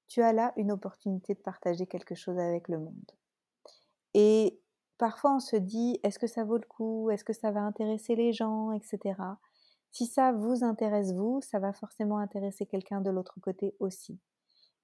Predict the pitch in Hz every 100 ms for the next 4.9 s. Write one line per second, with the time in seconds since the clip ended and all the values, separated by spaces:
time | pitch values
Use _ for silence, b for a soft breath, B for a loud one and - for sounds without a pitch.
0 | - 208 208 202 220 214 214 214 208 -
1 | 240 - 214 202 185 185 190 190 202 226
2 | 214 - 175 175 185 185 190 202 196 180
3 | - 185 175 202 214 208 196 185 175 175
4 | 180 - 185 180 170 160 180 190